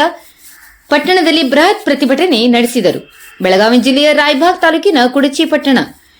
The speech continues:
ಕುಡಚಿ ಪಟ್ಟಣದ ಲೋಕೋಪಯೋಗಿ ಇಲಾಖೆ ಪ್ರವಾಸಿ ಮಂದಿರದಿಂದ ಸಹಸ್ರಾರು ಜನ ಕುಡಚಿ ತಾಲೂಕಾ ಮಾಡುವಂತೆ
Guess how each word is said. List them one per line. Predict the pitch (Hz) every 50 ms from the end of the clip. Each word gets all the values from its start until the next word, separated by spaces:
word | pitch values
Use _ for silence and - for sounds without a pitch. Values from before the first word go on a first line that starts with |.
| _ _
ಕುಡಚಿ | - - 320 392 392 403 427 453 440
ಪಟ್ಟಣದ | 392 359 359 339 330 320 302 320 294
ಲೋಕೋಪಯೋಗಿ | 277 277 269 269 - 330 330 330 311 294 285 285 240 294 294 262
ಇಲಾಖೆ | 254 247 247 240 240 - 277 277
ಪ್ರವಾಸಿ | 277 - 247 202 214 226 226 - - 269
ಮಂದಿರದಿಂದ | 262 262 254 233 220 214 202 202 240 277 320 220 175 180 - - - - _ _ _ _ -
ಸಹಸ್ರಾರು | - - 285 320 349 339 - 349 330 311 269
ಜನ | 254 202 254 277 294 302
ಕುಡಚಿ | 285 269 240 233 247 247 - 269
ತಾಲೂಕಾ | 269 254 233 233 233 226 - 247 240
ಮಾಡುವಂತೆ | 226 226 214 208 208 202 202 202 202 254 277 311 302 - - - -